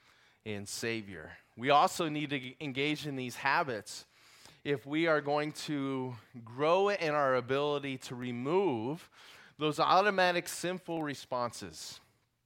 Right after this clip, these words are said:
that are entrenched in our thinking, feeling, and behaving. Because here's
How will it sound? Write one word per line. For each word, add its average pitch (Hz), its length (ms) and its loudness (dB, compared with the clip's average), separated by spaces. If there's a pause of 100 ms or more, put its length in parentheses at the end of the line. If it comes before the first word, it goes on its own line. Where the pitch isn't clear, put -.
(500)
that 127 180 2
are 127 200 -2
entrenched 143 560 -4
in 135 200 -4
our 113 300 2
thinking, 151 720 -4 (480)
feeling, 131 760 -2
and 113 200 -6
behaving. 107 720 -6 (1300)
Because 147 440 2
here's 185 560 4